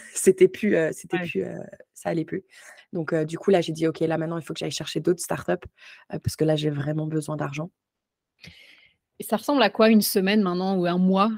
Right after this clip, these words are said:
Speaker 2: dans ta,
Speaker 1: <laughs>
Speaker 2: dans ta vie professionnelle ?
Speaker 1: Ça ressemble à rien. <laughs> Ça ressemble à rien parce que, bah, surtout là, depuis, euh, quelques mois maintenant, j'ai commencé la van life. Euh, donc ça aussi, c'est une nouveauté, euh, deux mille vingt-trois,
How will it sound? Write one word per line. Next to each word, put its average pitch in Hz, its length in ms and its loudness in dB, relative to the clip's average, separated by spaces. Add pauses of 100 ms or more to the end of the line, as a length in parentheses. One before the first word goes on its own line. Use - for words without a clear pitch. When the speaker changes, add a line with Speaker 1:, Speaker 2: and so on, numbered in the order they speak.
(260)
Speaker 2:
dans 180 260 -2
ta, 175 280 0
Speaker 1:
<laughs> - 0 -
Speaker 2:
dans 180 140 -6
ta 185 200 0
vie 190 240 0
professionnelle ? 202 760 -2 (840)
Speaker 1:
Ça - 100 -10
ressemble 170 300 0
à 160 60 -2
rien. 220 360 4
<laughs> 269 60 6 (1500)
Ça 202 120 2
ressemble 190 240 4
à 180 80 8
rien 233 240 0
parce 214 220 -4
que, 170 340 2 (300)
bah, 185 80 4
surtout - 280 -2
là, 208 140 6
depuis, 202 340 2
euh, 170 100 4
quelques 180 260 0
mois 190 180 0
maintenant, 185 240 0
j'ai 180 140 -4
commencé 165 400 -4
la 165 120 0
van 170 120 0
life. 175 420 -2 (500)
Euh, 160 120 -2
donc 160 180 -6
ça 175 120 0
aussi, 170 160 -4
c'est 190 140 6
une 170 80 4
nouveauté, 175 480 2
euh, 170 80 0
deux 180 120 2
mille 180 180 -2
vingt-trois, 170 440 -4